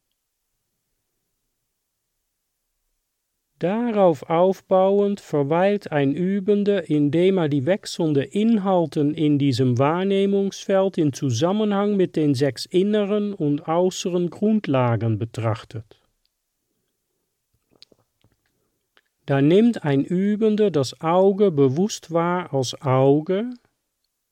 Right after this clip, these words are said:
er nimmt Formen bewusst wahr als Formen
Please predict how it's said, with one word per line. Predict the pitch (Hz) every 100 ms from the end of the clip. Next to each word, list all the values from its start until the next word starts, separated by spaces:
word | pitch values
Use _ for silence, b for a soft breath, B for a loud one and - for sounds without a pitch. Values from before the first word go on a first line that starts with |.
| _ _ _ _ _ 160
er | 143
nimmt | 147 135 127
Formen | - 185 185 202 196 165 143
bewusst | 131 120 185 - - 147
wahr | 156 175 180
als | 151 123 117
Formen | - - 147 147 156 165 185 214 247